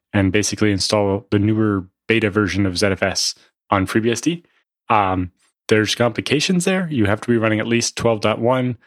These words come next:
uh, and, you know, there's some weird interactions with having two copies of Z F S on your machine. Uh, and, you know,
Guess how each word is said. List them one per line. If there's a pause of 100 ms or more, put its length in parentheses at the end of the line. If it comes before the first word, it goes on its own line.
(240)
uh,
and, (120)
you
know,
there's
some
weird
interactions
with
having
two
copies
of
Z
F
S
on
your
machine. (540)
Uh, (120)
and, (240)
you
know,